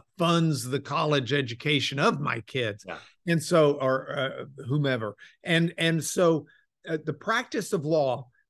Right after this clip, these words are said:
Speaker 1: is, is extremely important to me in that I can't do what I do if I don't pursue truth.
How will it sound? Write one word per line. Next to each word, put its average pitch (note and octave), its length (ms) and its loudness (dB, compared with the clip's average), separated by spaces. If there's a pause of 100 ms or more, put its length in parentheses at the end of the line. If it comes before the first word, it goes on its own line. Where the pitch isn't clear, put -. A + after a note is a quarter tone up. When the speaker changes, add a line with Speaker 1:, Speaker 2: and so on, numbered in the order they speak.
Speaker 1:
is, D3 460 0 (120)
is C#3+ 440 -2 (560)
extremely A#3 840 0
important D3 640 0 (460)
to D3 120 0
me D3+ 520 4 (460)
in F3 240 2
that D3 280 2 (120)
I E3 200 0
can't G#3+ 560 -6
do G3+ 240 4
what F#3+ 260 -2
I F#3 140 2
do C3+ 520 2
if C3 220 -6
I C3+ 80 2
don't C#3+ 400 -2
pursue C3 560 0
truth. B2 640 -2